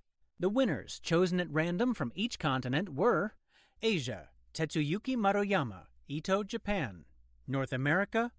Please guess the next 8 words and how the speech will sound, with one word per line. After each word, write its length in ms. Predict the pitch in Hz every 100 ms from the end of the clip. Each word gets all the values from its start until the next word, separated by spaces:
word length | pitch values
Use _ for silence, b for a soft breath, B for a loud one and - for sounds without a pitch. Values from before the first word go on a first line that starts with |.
| _ -
Quinn 400 | - 156 185 185
Lin, 340 | 143 110 92 - -
New 140 | 127 139
York 260 | 139 131
City, 400 | - 196 240 233 120
U 240 | 123 131
S 200 | 139 -
A. 300 | 113 87